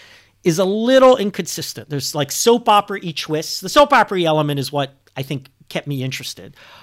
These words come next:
Uh, but then there's some shallow interpersonal conflicts. There's some weird moments of surrealism that are interesting but feel out of place. Like, the drug dealer who looks like a nine-year-old kid. Like, are we supposed to think he's a little kid, or is he just,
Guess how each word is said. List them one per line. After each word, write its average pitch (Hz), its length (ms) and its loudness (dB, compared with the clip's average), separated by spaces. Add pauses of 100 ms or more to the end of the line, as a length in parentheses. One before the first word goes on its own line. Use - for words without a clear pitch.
(380)
Uh, 147 680 4 (180)
but 175 300 -8
then 190 180 -4
there's 180 200 -2
some 143 140 -8
shallow 190 560 2
interpersonal 202 560 -4
conflicts. 190 800 -4 (420)
There's 170 240 -2
some 131 260 -4
weird 196 360 2
moments 202 340 0
of 139 60 -8
surrealism 185 760 -4
that 139 100 -4
are 127 120 -10
interesting 175 480 -8
but 151 120 -12
feel 143 240 -8
out 131 100 -6
of 110 100 -14
place. 202 540 -6
Like, 135 260 -8 (380)
the 147 100 -8
drug 160 440 -2
dealer 214 340 2
who 160 80 -2
looks 139 340 -4
like 180 180 -6
a 143 60 -4
nine-year-old 139 760 -2
kid. 240 400 -4 (180)
Like, 135 400 -6 (400)
are 131 80 -8
we 147 80 -4
supposed 170 240 -6
to 165 60 -4
think 185 240 -8
he's 277 160 -4
a 277 40 -6
little 277 220 -2
kid, 302 340 -4
or 175 140 -4
is 170 140 -10
he 175 100 -8
just, - 280 -14